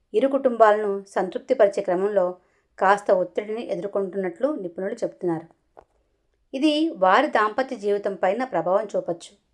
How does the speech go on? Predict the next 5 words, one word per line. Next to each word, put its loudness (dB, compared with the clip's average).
కాబట్టి 4
మీరు 4
తీసుకునే 0
ప్రతి -2
నిర్ణయం -2